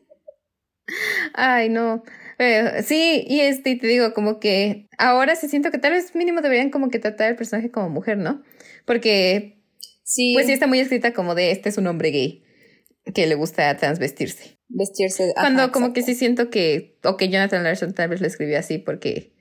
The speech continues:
Speaker 1: literal no sabía de la existencia de mujeres trans o no lo veía como una posibilidad.
Speaker 2: Ajá, o sí, pues sí, quién sabe, porque también,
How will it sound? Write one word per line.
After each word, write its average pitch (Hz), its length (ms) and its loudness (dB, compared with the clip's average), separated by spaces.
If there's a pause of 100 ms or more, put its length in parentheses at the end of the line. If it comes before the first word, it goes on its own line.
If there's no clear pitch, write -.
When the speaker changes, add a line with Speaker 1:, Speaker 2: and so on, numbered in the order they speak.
(240)
Speaker 1:
literal 170 640 0
no 190 180 -2
sabía 156 240 0
de 143 60 0
la 143 60 -4
existencia 156 480 -6
de 143 100 -2
mujeres 143 420 -4
trans 175 280 -4
o 185 60 -2
no 160 140 -2
lo 160 100 -2
veía 147 240 -2
como - 380 -10 (140)
una 208 200 0
posibilidad. 175 680 -2 (220)
Speaker 2:
Ajá, 226 760 -4
o 240 320 -4
sí, - 160 -4 (160)
pues 302 160 -4
sí, 392 240 0
quién 359 140 -6
sabe, 349 380 0
porque 269 300 0
también, 262 420 0